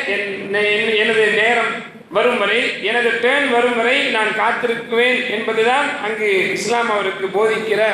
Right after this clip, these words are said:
பண்பு. நாம் அடிப்படையில எப்படி நினைச்சிருக்கிறோம்னா, பள்ளிவாசலுக்கு தொப்பி போட்டு செண்டு போட்டு பள்ளிவாசல்ல போனா மட்டும் நம்ம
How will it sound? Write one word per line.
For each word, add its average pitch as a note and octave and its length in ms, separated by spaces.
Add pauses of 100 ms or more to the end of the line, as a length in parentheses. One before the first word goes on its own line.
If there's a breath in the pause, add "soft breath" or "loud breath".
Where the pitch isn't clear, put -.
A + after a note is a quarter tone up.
பண்பு. A3 640 (580)
நாம் F#3 220
அடிப்படையில A#3+ 540
எப்படி A#3 200
நினைச்சிருக்கிறோம்னா, G#3+ 720 (840)
பள்ளிவாசலுக்கு C4 720
தொப்பி A#3+ 220
போட்டு B3 340
செண்டு B3 380
போட்டு B3 300
பள்ளிவாசல்ல A#3+ 640
போனா A3+ 180
மட்டும் A3+ 360
நம்ம A3+ 200